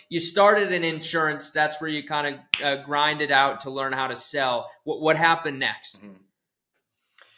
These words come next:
Speaker 2: Well, I was a bit of a bum. So I, you know, I didn't have my act together.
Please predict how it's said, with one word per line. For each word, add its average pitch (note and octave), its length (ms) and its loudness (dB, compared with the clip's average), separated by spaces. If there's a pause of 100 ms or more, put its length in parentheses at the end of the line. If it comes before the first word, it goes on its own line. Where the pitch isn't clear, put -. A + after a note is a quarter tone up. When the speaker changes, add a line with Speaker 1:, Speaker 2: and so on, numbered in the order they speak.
(280)
Speaker 2:
Well, F3+ 160 10
I E3 60 12
was D#3 120 0
a - 40 -8
bit F3 140 0
of F3 80 -2
a C#3+ 80 -6
bum. G#2+ 440 2 (160)
So A#2 600 0
I, A#2 260 0
you B2+ 120 -12
know, A2+ 120 0
I A2 60 0
didn't B2+ 160 -8
have B2 140 0
my A2+ 140 0
act A2 280 -2
together. F#2 640 -8